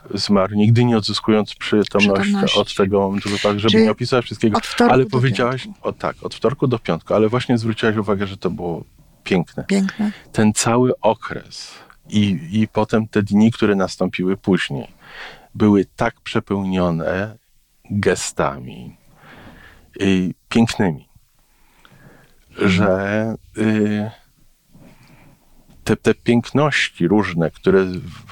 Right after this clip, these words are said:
Speaker 1: w, były skierowane do nas, do całej naszej rodziny, były znakomitej większości.
Speaker 2: I pozwoliły też może jakoś mimo wszystko łatwiej trochę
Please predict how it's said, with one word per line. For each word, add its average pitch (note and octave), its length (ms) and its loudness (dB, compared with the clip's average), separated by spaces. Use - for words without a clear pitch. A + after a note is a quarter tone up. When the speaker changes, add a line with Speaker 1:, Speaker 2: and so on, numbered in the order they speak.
Speaker 1:
w, A2 120 -14
były G#2 220 0
skierowane G2 540 0
do A2 200 2
nas, D2+ 440 -18
do - 60 -16
całej F2 260 -2
naszej F2 280 -4
rodziny, E2+ 460 -4
były F2+ 640 -2
znakomitej G2+ 640 0
większości. - 500 -10
Speaker 2:
I A3 120 -2
pozwoliły G#3 500 2
też G#3 220 0
może G#3+ 220 0
jakoś G3+ 320 -4
mimo G#3+ 200 4
wszystko G3+ 380 -2
łatwiej G3 560 0
trochę F#3+ 480 -2